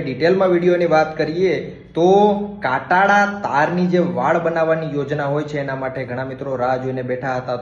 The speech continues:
તો આવતીકાલથી ફોર્મ ભરાવાના ચાલુ થશે. ડિટેલમાં જો વાત કરીએ તો બાર તારીખથી લઈ અને અઢાર તારીખ સુધી આ યોજનાના ફોર્મ ભરાશે. આ એક ખેડૂત પોર્ટલ ઉપર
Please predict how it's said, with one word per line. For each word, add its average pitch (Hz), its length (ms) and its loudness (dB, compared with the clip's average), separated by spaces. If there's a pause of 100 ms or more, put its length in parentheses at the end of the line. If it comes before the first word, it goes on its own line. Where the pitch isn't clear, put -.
તો 127 100 -6 (180)
આવતીકાલથી 131 760 -2 (320)
ફોર્મ 151 240 0
ભરાવાના 127 440 2
ચાલુ 123 280 -2
થશે. 127 260 -6 (460)
ડિટેલમાં 185 440 4
જો 190 140 6
વાત 185 240 4
કરીએ 196 400 4
તો 202 140 4 (160)
બાર 170 180 4 (140)
તારીખથી 180 500 2
લઈ 185 140 4 (140)
અને 160 200 0
અઢાર 147 220 4 (100)
તારીખ 151 300 0
સુધી 147 320 -4
આ 131 120 0
યોજનાના 135 540 -6
ફોર્મ 123 240 -6
ભરાશે. 139 400 0 (560)
આ 175 160 6
એક 196 160 0
ખેડૂત 170 320 2
પોર્ટલ 160 340 0
ઉપર 151 220 2